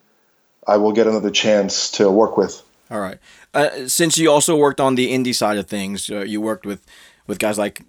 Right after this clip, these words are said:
Speaker 2: Noah Flater and, and, and guys like that, where, uh, they, they m-, kinda make their mark via YouTube. Uh, are there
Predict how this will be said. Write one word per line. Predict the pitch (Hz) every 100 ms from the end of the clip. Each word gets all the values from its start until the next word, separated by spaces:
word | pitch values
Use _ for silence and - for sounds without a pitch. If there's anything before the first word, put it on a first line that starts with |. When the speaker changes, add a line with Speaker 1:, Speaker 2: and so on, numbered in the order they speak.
| -
Speaker 2:
Noah | 104 98
Flater | - 170 156 143 117
and, | 107
and, | 113 110 101
and | 110 107 -
guys | 113 110
like | 104
that, | - 120 117
where, | 107 104 104
uh, | 98 95
they, | 98 101
they | 92 107 101 87 -
m-, | 98 98
kinda | 117 104
make | 107 -
their | 107
mark | 104 104 -
via | 104 101
YouTube. | 101 104 98 98 101 - - -
Uh, | 117 120 -
are | 131 135
there | 139 135